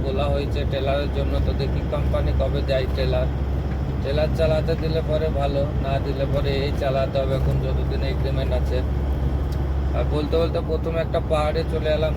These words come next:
দেখো এই গাড়িটাকে আমি ওভারটেক করে এলাম, ও আমাকেও ওভারটেক করলো। এই রোডের কোনো নিয়ম নেই গাড়ি চালাবার, যে আর যেভাবে মন সে সেভাবে চালাতে পারো, কোনো অসুবিধা নেই। কিন্তু একটু ক্যামেরাগুলো বাঁচিয়ে চলতে হবে, যখন ক্যামেরা আসবে তখন একটু স্লো করতে হবে।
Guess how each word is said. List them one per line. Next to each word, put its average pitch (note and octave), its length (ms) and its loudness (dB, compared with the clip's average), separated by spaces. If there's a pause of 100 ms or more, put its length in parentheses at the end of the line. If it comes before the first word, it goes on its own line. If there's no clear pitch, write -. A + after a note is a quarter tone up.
দেখো D3 200 0 (180)
এই D#3 140 2
গাড়িটাকে D3+ 400 2
আমি D#3 180 2
ওভারটেক D3 440 0
করে D#3+ 220 2
এলাম, F3 140 2 (100)
ও - 20 0 (140)
আমাকেও D#3+ 380 2
ওভারটেক D3+ 380 0 (100)
করলো। B2 260 -2 (920)
এই F#3 160 4
রোডের F#3 360 2
কোনো F#3 140 0 (120)
নিয়ম D#3+ 300 0
নেই D#3+ 200 0
গাড়ি C#3 220 0
চালাবার, C#3+ 420 0
যে C#3 100 0 (100)
আর D3 160 0
যেভাবে C#3+ 400 0 (100)
মন C#3 220 0
সে C#3 100 0 (100)
সেভাবে C#3 420 0
চালাতে B2+ 300 0
পারো, B2+ 140 0 (120)
কোনো B2 160 0 (100)
অসুবিধা B2+ 480 -2
নেই। - 120 -2 (840)
কিন্তু - 240 0 (120)
একটু E3 160 -2 (160)
ক্যামেরাগুলো E3+ 560 2 (120)
বাঁচিয়ে E3 300 0 (100)
চলতে D3+ 320 -2
হবে, D3 160 -2 (100)
যখন D3 160 -4 (100)
ক্যামেরা C#3 360 0
আসবে C#3+ 200 -2
তখন C#3+ 200 -4
একটু - 200 -4
স্লো C3+ 160 0 (100)
করতে C3+ 280 0
হবে। B2+ 180 0